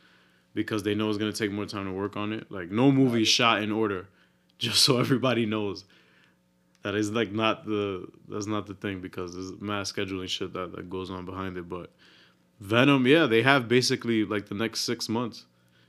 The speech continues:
Speaker 1: to work on C G I and post-production.
Speaker 2: Yeah, and to market it well.
Speaker 1: And color grading, all that shit, yep. So let's
Speaker 2: Ooh.
Speaker 1: hope that it, you know, wow, we're getting two Sony-related M C,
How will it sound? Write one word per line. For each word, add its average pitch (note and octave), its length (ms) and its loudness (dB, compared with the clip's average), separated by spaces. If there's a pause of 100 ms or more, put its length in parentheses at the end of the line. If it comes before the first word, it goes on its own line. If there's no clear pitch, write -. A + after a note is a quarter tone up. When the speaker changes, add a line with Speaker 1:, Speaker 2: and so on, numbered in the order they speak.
(300)
Speaker 1:
to A2 140 -6
work G#2 280 -2
on A2 120 -2
C G#2+ 200 -2
G G2+ 160 -2
I A#2 140 -8 (600)
and F#2+ 120 -10
post-production. G#2 640 -6
Speaker 2:
Yeah, F#2 220 -12
and F#2 280 -12
to G2 140 -10
market B2 540 -2
it C#3+ 120 2
well. C#3 380 0
Speaker 1:
And F#2+ 160 -8
color A2+ 280 2
grading, A2+ 380 2
all A2 160 2
that G#2 160 0
shit, F2 280 -8
yep. A2 240 -4 (1040)
So F#2 240 -10
let's G#2 260 -6
Speaker 2:
Ooh. - 20 -10
Speaker 1:
hope A2 360 -2
that G#2 360 -4
it, F#2 240 -10 (160)
you A2 100 -10
know, G2+ 160 -10 (840)
wow, A#2 280 6
we're A#2 120 2
getting C#3 380 2
two C#3 360 2
Sony-related A#2+ 1000 0
M G#2 120 -4
C, - 160 -10